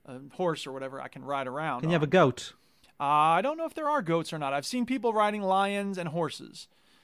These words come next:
Speaker 1: There may be goats, but, uh, they're not very
Speaker 2: Mm.
Speaker 1: fast goats, so I wouldn't call them good, uh, transportation exactly.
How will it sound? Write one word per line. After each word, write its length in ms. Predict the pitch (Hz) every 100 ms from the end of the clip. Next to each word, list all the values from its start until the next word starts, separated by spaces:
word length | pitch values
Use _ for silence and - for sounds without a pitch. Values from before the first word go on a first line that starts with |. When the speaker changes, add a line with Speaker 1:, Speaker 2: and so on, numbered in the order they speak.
| _ -
Speaker 1:
There 120 | 143
may 160 | 170
be 140 | 202 151
goats, 400 | 139 131 - -
but, 240 | 139 139 135
uh, 140 | 156 131
they're 120 | 208
not 140 | 285
very 160 | 262 185
Speaker 2:
Mm. 40 |
Speaker 1:
fast 440 | 120 185 165 - -
goats, 320 | 135 - -
so 160 | -
I 80 | 139
wouldn't 300 | 170 170 160
call 200 | - 160
them 200 | 147 135
good, 320 | 123 143 131 120 _ _ _ _
uh, 360 | 131 120 127 - 165
transportation 760 | - 151 - - - 139 -
exactly. 540 | 151 151 151 151 -